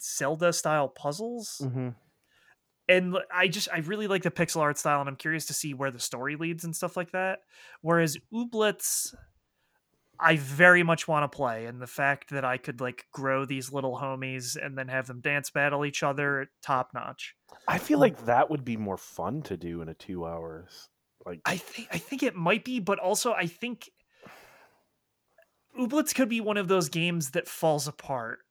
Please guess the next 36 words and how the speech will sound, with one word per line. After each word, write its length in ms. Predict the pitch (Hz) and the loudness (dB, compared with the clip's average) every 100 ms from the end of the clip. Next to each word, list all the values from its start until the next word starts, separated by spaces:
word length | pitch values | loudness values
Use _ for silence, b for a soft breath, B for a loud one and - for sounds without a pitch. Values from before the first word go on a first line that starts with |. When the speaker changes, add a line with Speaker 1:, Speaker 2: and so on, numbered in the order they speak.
| _ - | _ -4
Speaker 2:
Oh, 380 | 190 190 180 180 | 0 2 2 0
yeah. 40 | 180 | 2
Speaker 1:
very, 300 | 160 165 156 | 6 6 6
very 400 | 131 160 165 151 | 2 6 6 6
quickly, 720 | - 151 139 123 120 120 127 - | 0 -4 -4 -6 -10 -10 -10 -4
and 220 | 151 147 | -2 0
so 640 | - 156 143 139 139 139 - - 151 135 | 2 4 6 4 2 -2 -6 -16 -14 2
that 220 | 147 160 | 6 6
would 160 | 170 151 | 4 0
make 220 | 151 147 | -2 -2
me 140 | 143 | -6
weary 360 | 123 131 147 165 | -4 -2 0 0
about 280 | 175 175 180 | 2 2 2
it, 200 | 196 208 - | 0 -4 -4
Speaker 2:
Mm-hmm. 220 | 135 127 | -4 0
Speaker 1:
which 140 | 160 185 | 0 4
is 120 | 165 | 10
why 240 | 202 202 | 12 12
I'm 180 | 185 170 | 12 10
curious 360 | - 202 208 - | 6 4 4 2
to 80 | 175 | 0
see 220 | - 165 | 0 0
how 240 | 160 156 | 2 2
it 140 | 147 - | 2 0
does 340 | 143 143 131 | 0 0 -2
in 460 | - 147 139 131 131 | -4 -4 -4 -6 -8
early 320 | 147 143 139 | -2 0 2
access, 480 | 127 131 - 123 120 | 2 2 0 -6 -6
because 220 | - 156 | -8 -6
it's 100 | 139 175 | -4 -2
one 80 | 165 | 0
of 40 | |
those 140 | 151 | 0
things 240 | - 151 135 | -2 -4 -2
where, 160 | 135 | 0
like, 400 | 131 127 123 - | 2 2 -2 -8